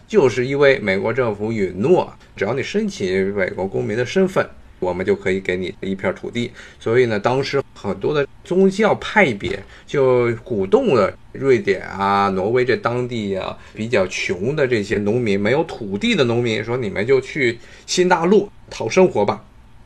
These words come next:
这个时候呢，就发生了很多的问题。我们前几次的这节目中也经常会提到，美国这个地方啊，种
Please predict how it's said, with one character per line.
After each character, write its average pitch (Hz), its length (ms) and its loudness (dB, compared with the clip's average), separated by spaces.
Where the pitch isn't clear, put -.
这 196 240 6
个 117 100 6
时 117 160 -2
候 131 200 2
呢， 107 260 0
就 110 140 -4
发 123 180 2
生 123 100 0
了 120 80 0
很 98 160 -4
多 101 220 0
的 104 100 0
问 113 220 0
题。 - 220 -14
我 113 140 -2
们 135 220 4
前 131 260 -2
几 123 140 -2
次 - 180 -8
的 123 100 0
这 120 80 0
节 104 200 0
目 117 120 -2
中 117 220 0
也 98 80 0
经 127 160 -4
常 135 160 -2
会 139 140 0
提 - 180 -6
到， 113 260 -2
美 95 240 -2
国 113 380 -2
这 123 140 -2
个 107 100 -4
地 104 220 -4
方 98 180 -6
啊， 92 240 -12
种 87 260 -10